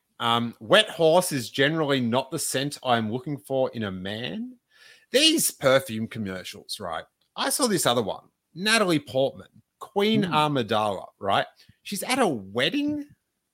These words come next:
Speaker 1: Wait, is she at the wedding? I think she's about to get married, and someone turns up on a motorbike,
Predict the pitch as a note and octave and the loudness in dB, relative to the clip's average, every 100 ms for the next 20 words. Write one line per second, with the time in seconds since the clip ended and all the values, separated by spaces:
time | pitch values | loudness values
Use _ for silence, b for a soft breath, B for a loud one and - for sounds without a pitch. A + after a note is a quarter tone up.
0 | _ _ _ _ _ _ _ _ - G3 | _ _ _ _ _ _ _ _ -8 0
1 | D3 E2 _ _ _ _ - - - B3 | 0 -2 _ _ _ _ -10 -6 -4 -4
2 | C#4 C#4+ C4 B3+ A#3 A#3+ A#3+ A#3+ A#3 _ | -8 -8 -8 -4 0 2 2 0 -6 _
3 | _ _ _ - F#3 C#4 C#4 A3+ F#3 F3+ | _ _ _ -10 -4 -2 0 -2 2 4
4 | G3 - G3+ F#3+ A2+ B2+ F#3 C4 C4+ C4 | 2 0 -2 -2 0 0 2 2 0 -2
5 | - _ - D3 A#3+ A#3 G3+ F3+ F3 F3+ | -6 _ -12 -2 0 0 0 0 0 2
6 | F3 D#3+ A2 A#2 F#3 A3+ A3 A3+ A#3 A#3 | 2 0 0 2 4 4 4 6 4 0